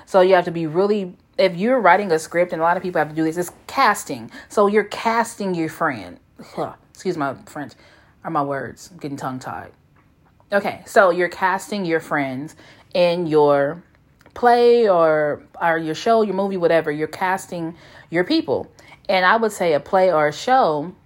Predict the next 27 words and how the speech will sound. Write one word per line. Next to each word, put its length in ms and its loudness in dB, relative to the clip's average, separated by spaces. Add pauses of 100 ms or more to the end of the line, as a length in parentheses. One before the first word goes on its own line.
(440)
uh, 40 0
um, 600 0
T 240 -6
V 100 -4
program, 640 -2 (360)
because 760 2
I 60 -6
know 100 -4
I 60 -2
sound 280 -6
old, 180 -6
a 40 -10
T 200 -10
V 140 -12
program. 460 -8
How 220 -6
old 120 -4
am 80 -4
I? 140 -4
A 20 -8
hundred? 520 -8 (340)
Seventy-eight? 880 -2 (380)
Ninety, 680 0 (140)
you 140 4
know. 220 2 (360)
But 240 8
a, 720 4